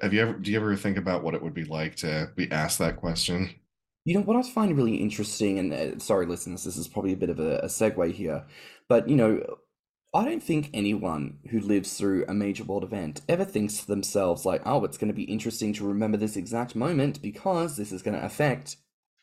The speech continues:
Speaker 2: however things go down in the future." Like,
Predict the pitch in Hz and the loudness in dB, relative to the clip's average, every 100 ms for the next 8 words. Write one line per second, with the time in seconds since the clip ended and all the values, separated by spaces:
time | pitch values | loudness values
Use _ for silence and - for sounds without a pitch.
0 | _ - 110 101 87 82 87 87 - 95 | _ -8 0 0 0 -4 -6 -2 2 2
1 | 101 85 73 71 120 107 92 85 - - | 2 0 -2 -2 -2 0 -4 -4 -14 -18
2 | - - - 117 113 110 107 | -18 -18 0 4 4 4 0